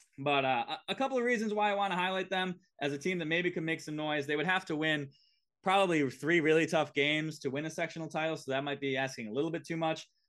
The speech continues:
But they've improved as the season's gone along. Um, they just played Webster, um, fairly recently. They lost in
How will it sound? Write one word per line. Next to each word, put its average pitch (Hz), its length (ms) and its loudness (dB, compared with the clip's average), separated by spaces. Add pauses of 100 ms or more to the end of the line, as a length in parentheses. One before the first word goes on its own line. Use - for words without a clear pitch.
But 202 140 0
they've 220 180 6
improved 208 540 4
as 170 200 2
the 165 100 -4
season's 156 480 -2
gone 156 240 2
along. 135 480 0
Um, 98 300 -10 (120)
they 151 160 0
just 185 400 -2
played 185 300 0
Webster, 175 680 0 (240)
um, 117 220 -8
fairly 180 320 2
recently. 175 400 2
They 147 120 6
lost 156 360 2
in 123 100 -8